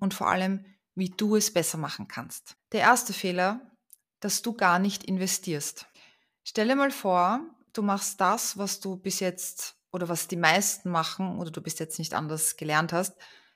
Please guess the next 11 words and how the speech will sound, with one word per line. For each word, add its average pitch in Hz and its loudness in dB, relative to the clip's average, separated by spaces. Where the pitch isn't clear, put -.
Du 208 2
sparst 170 2
zwar 165 2
dein 151 -2
Geld - -4
und 190 -2
du 170 -6
bist - -2
gut 262 0
im 180 4
Sparen, 175 2